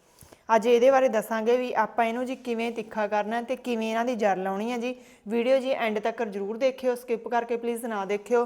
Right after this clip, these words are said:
ਤਾਂ ਜੋ ਤੁਹਾਨੂੰ ਪੂਰੀ ਜਾਣਕਾਰੀ ਦਾ ਜਿਹੜਾ ਚੰਗੀ ਤਰ੍ਹਾਂ ਪਤਾ ਲੱਗ ਸਕੇ ਜੀ। ਹੁਣ ਜੀ ਆਪਾਂ ਇਹਦੇ ਬਾਰੇ ਦੱਸਾਂਗੇ ਵੀ ਆਪਾਂ ਕਿਹੜੀਆਂ ਚੀਜ਼ਾਂ ਵਰਤ ਕੇ ਜੀ ਇਹਨਾਂ ਦੀ ਜਰ ਲਗਾ-, ਲਾਉਣੀ ਹੈਗੀ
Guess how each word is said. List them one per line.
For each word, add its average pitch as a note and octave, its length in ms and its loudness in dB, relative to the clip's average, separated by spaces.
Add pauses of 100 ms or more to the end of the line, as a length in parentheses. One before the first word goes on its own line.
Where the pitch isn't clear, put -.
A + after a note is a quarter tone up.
(360)
ਤਾਂ A3+ 200 6
ਜੋ B3+ 80 2
ਤੁਹਾਨੂੰ A#3+ 260 -4
ਪੂਰੀ A3+ 300 -2
ਜਾਣਕਾਰੀ A3 520 -2
ਦਾ A3 160 -2
ਜਿਹੜਾ A3+ 180 -2
ਚੰਗੀ A#3 300 -6
ਤਰ੍ਹਾਂ B3+ 220 -2
ਪਤਾ G#3 220 -4
ਲੱਗ G3 220 -2 (100)
ਸਕੇ A3 280 -4
ਜੀ। A#3+ 180 -6 (540)
ਹੁਣ B3+ 200 0
ਜੀ C4 160 0
ਆਪਾਂ B3+ 340 4
ਇਹਦੇ B3 320 0
ਬਾਰੇ C#4 160 4
ਦੱਸਾਂਗੇ A3+ 460 0
ਵੀ B3+ 140 0
ਆਪਾਂ B3+ 220 2
ਕਿਹੜੀਆਂ B3+ 340 2
ਚੀਜ਼ਾਂ B3 320 -4
ਵਰਤ G#3 340 0
ਕੇ A#3 140 -2
ਜੀ A3+ 120 -6
ਇਹਨਾਂ A#3+ 300 -4
ਦੀ C#4 100 -4
ਜਰ G3 260 2
ਲਗਾ-, G3+ 340 -2
ਲਾਉਣੀ G3+ 400 -2
ਹੈਗੀ C#4+ 280 -4